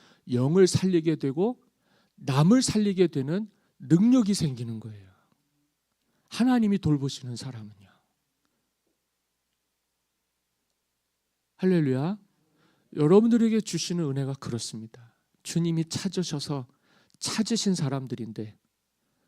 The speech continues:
하나님이 좋은 것을 먹여주시는 거예요.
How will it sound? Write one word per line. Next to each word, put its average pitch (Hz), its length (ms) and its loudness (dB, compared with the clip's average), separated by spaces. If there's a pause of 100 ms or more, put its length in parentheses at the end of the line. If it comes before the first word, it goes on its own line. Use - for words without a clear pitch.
(220)
하나님이 170 600 0 (200)
좋은 214 320 2
것을 185 260 0
먹여주시는 123 760 -8
거예요. - 180 -20